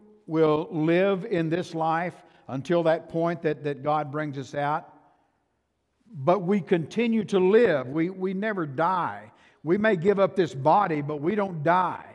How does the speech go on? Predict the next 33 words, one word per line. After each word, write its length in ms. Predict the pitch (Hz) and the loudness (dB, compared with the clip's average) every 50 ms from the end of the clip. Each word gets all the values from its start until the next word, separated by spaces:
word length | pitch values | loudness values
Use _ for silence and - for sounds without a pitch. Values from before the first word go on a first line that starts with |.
| - - _ _ _ _ - _ - _ _ _ _ _ _ _ _ _ _ _ - | -20 -20 _ _ _ _ -20 _ -20 _ _ _ _ _ _ _ _ _ _ _ -14
There's 160 | 127 117 - | -14 -10 -6
no 100 | 170 180 | -6 -6
spiritual 560 | 160 - - - - 220 226 214 202 - 185 160 | -6 -6 -10 -2 2 4 4 4 4 2 -2 -4
death 320 | 143 170 190 185 180 - | -2 -2 -2 -2 -2 -2
involved 680 | 160 147 143 139 165 175 185 175 165 151 131 123 - - - - | -4 -6 -2 0 2 4 4 4 4 2 0 -4 -10 -18 -18 -6
with 240 | - 147 147 123 135 | -4 -4 -4 0 2
those 320 | 160 165 175 165 143 123 | 2 2 4 2 0 -2
in 160 | 143 135 127 | -2 -4 -4
Christ. 720 | - - - 180 185 180 156 127 110 113 - - - - _ _ _ _ _ _ _ _ _ _ _ _ _ _ _ _ _ _ _ _ _ _ _ _ _ _ _ _ _ _ _ _ _ _ | -6 -6 -2 0 2 2 2 0 -2 -8 -12 -20 -20 -20 _ _ _ _ _ _ _ _ _ _ _ _ _ _ _ _ _ _ _ _ _ _ _ _ _ _ _ _ _ _ _ _ _ _
So 240 | - - - 196 185 | -18 -4 0 2 4
I 140 | 175 175 156 | 4 4 4
hope 280 | 143 202 247 233 - | 2 0 0 2 2
and 160 | - 185 147 | -2 -2 -4
pray 320 | - - - 208 214 202 185 | -8 -4 -2 0 0 0 0
today 480 | - 160 147 135 160 175 180 180 165 | -2 -6 -4 -2 -2 0 0 0 0
as 100 | 151 135 | -2 -2
we 140 | 120 147 147 | -2 -4 -2
look 240 | 143 156 190 196 - | 0 0 -2 -2 -2
at 140 | 202 147 - | -6 -6 -4
this 340 | 170 139 127 113 - - - _ _ _ _ _ _ _ _ _ | -4 -4 -4 -6 -10 -16 -20 _ _ _ _ _ _ _ _ _
that 200 | 151 156 147 - | -6 -6 -2 0
you 140 | 226 233 220 | 0 2 4
will 340 | 208 190 185 202 208 226 | 4 4 4 4 2 2
look 280 | 185 185 202 185 156 143 | 0 0 0 0 -2 0
back, 380 | 165 180 175 156 135 120 - 147 | 0 2 2 2 0 -2 -4 -4
and 120 | 135 147 | -4 -4
this 160 | 180 175 - | -4 -6 -6
is 80 | 185 160 | -8 -6
the 80 | 165 | -4
reason 300 | 160 180 175 170 143 156 | -2 -2 -4 -4 -6 -6
I 100 | 151 143 | -8 -8
said 340 | 127 - - 180 170 160 135 | -8 -8 -6 -4 -4 -4 -4
this. 240 | 120 117 107 104 - | -6 -8 -8 -10 -12